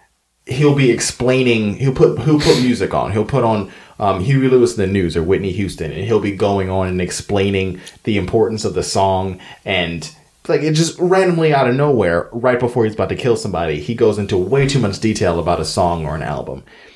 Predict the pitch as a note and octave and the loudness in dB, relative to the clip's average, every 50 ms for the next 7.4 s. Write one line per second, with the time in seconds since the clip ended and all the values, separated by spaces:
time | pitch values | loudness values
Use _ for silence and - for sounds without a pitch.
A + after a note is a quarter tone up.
0 | _ _ _ _ _ _ _ _ _ _ _ _ _ - G#2 G#2 G#2+ - A#2 B2 | _ _ _ _ _ _ _ _ _ _ _ _ _ -16 -14 -6 0 4 4 6
1 | C3 C3+ C3+ B2+ B2+ D3 D3+ F3+ F3 F3 F3+ F3 D#3+ D#3 - - B2+ C3 C3 B2+ | 4 4 2 0 -2 0 2 2 2 2 2 2 2 2 2 0 0 -2 -2 -4
2 | - - C#3 - B2 C3 C3 C3 C3 C3+ C#3 C#3+ C#3+ - - D3+ D3 C#3+ C#3+ D3+ | -4 -2 0 2 2 2 2 2 2 2 0 0 -4 -4 -2 0 0 0 0 0
3 | D3+ D3+ D#3 - - D#3 D3 D3 C#3+ - D#3 D3+ D3 C#3+ - - - - - - | -2 -4 -4 -4 -2 -2 -2 -2 -2 -2 -2 -2 -2 -2 -4 -8 -14 -18 -14 -6
4 | - D#3 D3 D3 - D3 C#3+ C#3+ C#3+ C#3 C#3 C#3+ - - D3 C#3 C3+ C3+ C#3+ C#3+ | -2 -2 -2 0 0 0 0 2 2 0 0 -2 -2 -2 0 0 0 2 2 0
5 | C#3+ C3+ C#3 C#3 C3 A#2+ A#2 C3 C3+ B2+ A#2 A#2 B2+ C#3+ C#3+ D#3 E3+ E3+ D#3+ - | 2 2 2 2 2 2 0 0 0 0 2 2 2 2 2 0 -2 -2 -4 -10
6 | - - - - C3 B2+ B2 A#2+ A#2+ - D3 D3+ C#3+ C3 - - - A#2 G#2+ G2+ | -14 -20 -8 -2 0 2 2 2 0 2 2 4 4 2 2 0 -2 -2 -4 -4
7 | - - - - - - - | -8 -10 -10 -10 -12 -16 -18